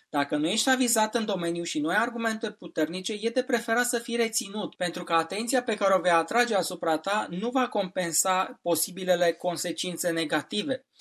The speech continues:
De asemenea, e bine să evitați glumele sau comentariile ofensive la adresa anumitor categorii sociale.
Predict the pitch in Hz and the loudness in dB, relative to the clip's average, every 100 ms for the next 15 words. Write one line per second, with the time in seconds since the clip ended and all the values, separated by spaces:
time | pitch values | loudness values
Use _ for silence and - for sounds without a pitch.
0 | - - - - _ 147 190 - 262 269 | -16 -16 -18 -20 _ 0 2 4 4 2
1 | - 196 214 220 294 277 277 247 247 262 | 2 -2 -4 0 2 2 2 0 2 2
2 | 262 160 156 226 233 180 156 160 170 180 | 2 -6 -2 0 2 4 4 4 0 -2
3 | 180 175 202 214 214 190 175 190 180 156 | -4 -2 0 0 0 0 0 0 -2 -2
4 | - 226 185 165 160 151 180 180 185 175 | -2 0 2 4 4 4 0 2 0 0
5 | 165 190 202 180 180 170 175 151 170 185 | -4 -4 -4 -4 -2 -2 -2 2 2 2
6 | 180 180 165 - 190 185 135 | -2 -4 -4 2 4 4 2